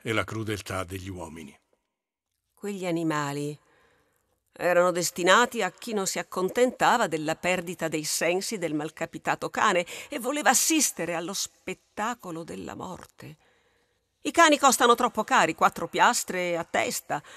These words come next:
Speaker 2: credo, ma per un carlino si può fare morire la ranocchia, per due carlini la serpe, per tre il porcellino d'India e per quattro il gatto.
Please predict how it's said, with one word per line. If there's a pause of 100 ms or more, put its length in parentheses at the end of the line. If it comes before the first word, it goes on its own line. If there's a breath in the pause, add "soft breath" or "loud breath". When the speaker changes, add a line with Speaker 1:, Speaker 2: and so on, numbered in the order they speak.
(180 loud breath)
Speaker 2:
credo, (500 loud breath)
ma (220)
per
un
carlino (460)
si
può
fare
morire
la
ranocchia, (840 soft breath)
per
due
carlini
la
serpe, (540 soft breath)
per
tre
il
porcellino
d'India
e
per
quattro
il
gatto.